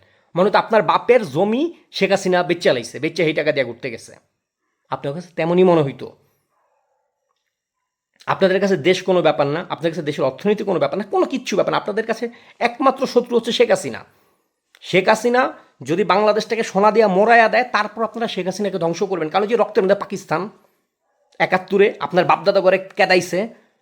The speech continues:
শেখ হাসিনার বাপে, ভুলতে পারেন না তো সেই জ্বালা। যদি আপনাদের দেশপ্রেম থাকতো, যদি দেশের অর্থনীতি নিয়ে কোনো রকম আপনাদের কোনো ভালোবাসার জায়গা থাকতো, দেশের প্রতি দায়বদ্ধতা থাকতো,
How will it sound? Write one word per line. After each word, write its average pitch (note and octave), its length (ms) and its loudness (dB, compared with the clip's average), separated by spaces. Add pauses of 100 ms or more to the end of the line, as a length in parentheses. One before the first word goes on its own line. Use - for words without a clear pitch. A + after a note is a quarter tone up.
(180)
শেখ E3 160 -4
হাসিনার F3+ 280 0
বাপে, D#3 320 0 (600)
ভুলতে F3 240 2
পারেন A#3+ 200 4
না G3+ 80 4
তো F3 80 -4
সেই D3+ 140 -4
জ্বালা। A2 320 -8 (1500)
যদি D3+ 220 -2
আপনাদের F#3 300 0
দেশপ্রেম D3+ 400 -4
থাকতো, B2 500 -4 (100)
যদি C#3+ 140 -6
দেশের E3+ 220 -4
অর্থনীতি F3+ 400 -2
নিয়ে D#3 200 -4 (360)
কোনো F#3 180 -4
রকম A#3 420 0 (120)
আপনাদের F3 380 -2
কোনো F3+ 160 -4
ভালোবাসার D#3 480 0
জায়গা C#3 240 -2
থাকতো, B2 360 -18 (380)
দেশের C3 300 -6
প্রতি F3 160 -8
দায়বদ্ধতা D3 540 0
থাকতো, C#3+ 420 -18